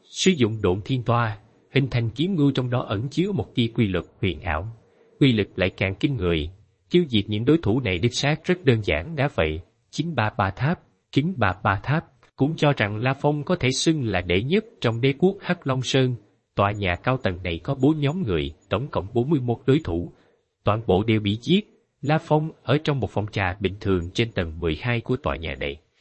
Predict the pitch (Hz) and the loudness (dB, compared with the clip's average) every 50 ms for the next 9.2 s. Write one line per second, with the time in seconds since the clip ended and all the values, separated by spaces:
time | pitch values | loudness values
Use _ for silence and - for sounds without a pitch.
0 | _ _ - 175 165 170 165 156 - 165 160 156 143 - - 104 139 160 - 113 | _ _ 0 0 2 2 2 2 2 2 2 0 0 0 0 0 -2 -2 0 2
1 | 90 76 92 92 98 - - - 113 101 - - 107 95 101 104 - - 131 123 | 2 2 2 0 -4 -8 -6 -2 -2 -2 0 0 0 0 0 0 0 0 0 0
2 | - - - 190 - - - 123 127 139 127 - 156 180 196 185 135 127 123 - | 0 0 0 -2 -2 -2 0 0 2 2 2 0 0 2 2 2 0 0 0 0
3 | - - 147 143 127 107 98 90 85 90 101 123 131 135 127 - 131 127 117 110 | 0 0 0 2 2 2 0 0 0 -2 0 0 0 2 2 0 0 0 0 -2
4 | 95 87 76 73 107 117 131 185 196 - _ - 127 131 160 190 - - 87 78 | -2 -2 -2 -2 -2 -4 -4 -6 -8 -10 _ -4 -2 -2 0 0 0 2 2 2
5 | 82 92 104 - _ _ _ _ - - 147 135 117 110 101 110 127 139 - 147 | 2 0 -2 -6 _ _ _ _ -2 -2 0 0 2 2 0 0 -2 -4 -4 -6
6 | 165 170 120 101 98 92 - - 98 92 90 95 90 90 82 78 73 - - 131 | -4 -2 0 0 0 0 0 -2 -2 -2 -2 -4 -4 -4 -4 -4 -4 -4 -4 -4
7 | 151 143 113 85 76 71 73 95 101 123 - 101 90 82 90 117 117 113 - - | -4 -4 -4 -4 -4 -4 -4 -4 -6 -4 -4 -4 -6 -4 -4 -4 -4 -2 -2 -2
8 | 87 80 73 76 - 120 131 147 175 190 - - 95 101 123 - - 147 156 165 | -2 -2 -2 -2 -2 0 0 2 0 -2 -2 -2 -4 -4 -4 -4 -2 -2 0 2
9 | - 196 202 | 2 0 0